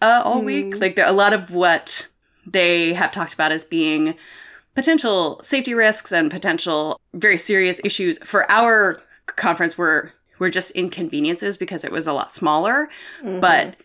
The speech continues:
Speaker 1: it, yeah, it seems, and, it, and I will say the team is taking them very seriously. They have actually put on pause their plans to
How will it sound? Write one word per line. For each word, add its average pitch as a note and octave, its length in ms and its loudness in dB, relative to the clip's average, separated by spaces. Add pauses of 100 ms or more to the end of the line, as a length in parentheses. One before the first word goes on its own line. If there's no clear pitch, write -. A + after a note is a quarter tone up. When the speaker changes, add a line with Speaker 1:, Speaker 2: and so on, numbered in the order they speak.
(220)
Speaker 1:
it, F#3 300 0
yeah, E3 260 0
it G3 160 -2
seems, D#4 320 4
and, C#4 160 2
it, - 120 -2
and A#3+ 220 2
I G#3+ 140 4
will A3 120 2
say F3+ 440 0
the F#3 160 -2
team G3+ 240 -2
is F#3 100 -6
taking G3 320 -4
them G#3 140 -2
very E3+ 240 0
seriously. D3+ 680 -2
They F3 440 0 (120)
have G#3+ 140 -2
actually G3 300 0
put - 560 -2 (100)
on F#3+ 280 2
pause F#3 640 0 (180)
their E3+ 580 2 (760)
plans F#3+ 380 0
to E3+ 540 -2